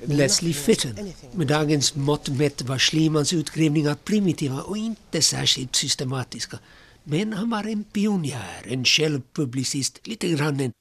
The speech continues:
Speaker 1: Indiana Jones-äventyrare. Och han satsade sina egna pengar på projektet. Hans upptäckter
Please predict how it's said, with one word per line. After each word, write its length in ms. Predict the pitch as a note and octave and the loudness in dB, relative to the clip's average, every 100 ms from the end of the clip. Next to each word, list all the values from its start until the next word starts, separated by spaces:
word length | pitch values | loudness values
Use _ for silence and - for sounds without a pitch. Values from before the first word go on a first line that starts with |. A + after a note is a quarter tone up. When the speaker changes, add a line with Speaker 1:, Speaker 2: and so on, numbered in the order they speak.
| _ _ _ | _ _ _
Speaker 1:
Indiana 460 | - D#3+ E3 D#3+ G3+ | -2 2 2 2 0
Jones-äventyrare. 1120 | D#3+ G#3 G3+ D#3 C3+ D3+ C#3+ C3 D3+ B2+ A#2 G#2 - _ _ _ | 0 0 -2 0 0 0 -2 -2 -2 -4 -4 -12 -18 _ _ _
Och 100 | - | -10
han 100 | A2 | -2
satsade 500 | G2+ F3+ - B2 G2+ - - | 2 2 -2 -6 -8 -16 -8
sina 220 | - A2 - | -8 -8 -12
egna 480 | - F#3 G#3+ D#3+ A2 - - | 0 2 2 0 -8 -10 -4
pengar 400 | E3 F#3+ C#3+ F#2+ - | -2 -2 -6 -12 -16
på 220 | A2+ G2 _ - | -16 -16 _ -14
projektet. 560 | - C3 C3+ A#2+ - - - _ _ _ | -8 -4 -4 -8 -12 -16 -16 _ _ _
Hans 260 | - A3 A3+ | 0 2 2
upptäckter 720 | A3+ - - D3 - C3+ A#2+ | 0 -4 -2 -2 -2 -6 -6